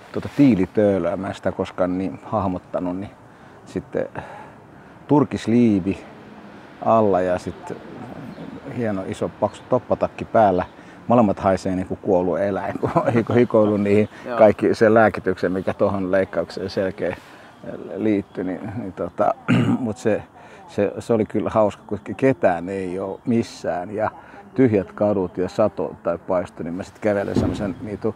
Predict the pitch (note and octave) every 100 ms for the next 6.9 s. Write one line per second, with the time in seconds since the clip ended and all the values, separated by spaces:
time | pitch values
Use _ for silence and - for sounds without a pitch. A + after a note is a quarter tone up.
0 | - - - A2+ A2 G#2 G2 D#2+ F#2 F#2
1 | F2+ F2 G2+ - E2+ F#2 G2 - - -
2 | - - G#2 F#2+ F#2+ G2 G2+ - F2 F2
3 | F2+ G2 F#2+ A#2+ A#2 A#2 G#2 E2+ F#2+ F#2
4 | G#2 G2 G#2+ A2+ A#2 C3 A#2 - - E2+
5 | - G2 F#2 F#2 F#2 F#2 F2 E2+ E2+ -
6 | E2+ D#2+ F2+ F2 - D2+ E2 G2 G2